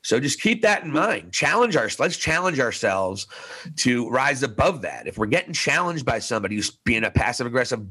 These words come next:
jackass, well, we don't have to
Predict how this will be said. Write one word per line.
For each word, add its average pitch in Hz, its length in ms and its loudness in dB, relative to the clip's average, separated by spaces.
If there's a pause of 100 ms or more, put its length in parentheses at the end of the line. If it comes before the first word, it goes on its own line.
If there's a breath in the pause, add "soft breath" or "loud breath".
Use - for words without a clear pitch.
(140)
jackass, 123 800 0 (800 loud breath)
well, 127 160 4
we 170 80 6
don't 220 140 4
have 202 260 2
to 160 640 4